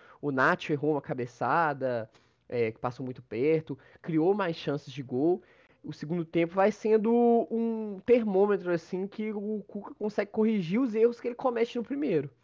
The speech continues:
E aí o Atlético melhora e consegue as viradas. Mas eu espero que o Cuca reveja algum,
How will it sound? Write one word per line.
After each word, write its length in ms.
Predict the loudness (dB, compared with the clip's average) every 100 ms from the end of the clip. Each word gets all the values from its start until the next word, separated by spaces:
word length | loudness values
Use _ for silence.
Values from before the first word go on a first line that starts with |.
| _ _ _ 0
E 120 | 4
aí 160 | 6
o 40 | 4
Atlético 460 | 2 -2 -6 -6
melhora 380 | -4 0 2 2
e 20 |
consegue 400 | 0 -6 -6 -6
as 100 | -6
viradas. 540 | -4 -4 -4 -6 -10 -16 -20 _ _ _
Mas 920 | -6 -4 -2 -4 -6 -8 -14 _ _ _ _ _ -6
eu 160 | -4
espero 420 | -4 2 4 4
que 140 | 2 -4
o 60 |
Cuca 280 | -6 -6 -6
reveja 520 | 0 2 4 4 4
algum, 440 | 2 0 -6 -6